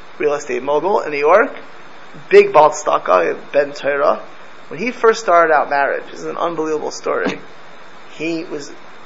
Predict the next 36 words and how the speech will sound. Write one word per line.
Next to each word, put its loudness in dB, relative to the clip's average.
a -12
si-, -10
you -6
know, 2
he, -4
children -2
of -6
Holocaust 2
are 2
very -2
simple, -6
and -4
he -6
bought 6
a 8
house 0
in, -8
on -4
East -8
Ninth, 2
I -12
think, -12
on -12
I, 0
in -12
Flatbush, -2
and 0
buys 8
a 2
house. 2
He -10
could -8
barely 6
afford -4
the -8
house. -10